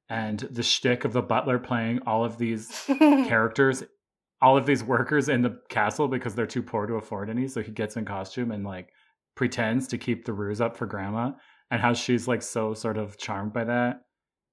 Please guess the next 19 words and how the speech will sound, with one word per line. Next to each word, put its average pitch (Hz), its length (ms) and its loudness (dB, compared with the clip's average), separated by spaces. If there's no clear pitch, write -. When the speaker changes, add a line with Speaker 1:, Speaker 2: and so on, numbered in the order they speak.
Speaker 1:
Um, 123 480 4
I 208 80 6
don't 277 100 6
know. 285 120 4
She's, 220 340 -2
like, 214 280 0
she's - 280 -8
so 180 140 -4
good. 156 340 2
And 139 120 2
she 165 140 -2
felt 165 260 2
really 139 180 2
guilty 143 360 0
about 120 220 2
the 123 80 0
loss 113 300 4
of - 100 -8
Candleshoe. 123 840 -2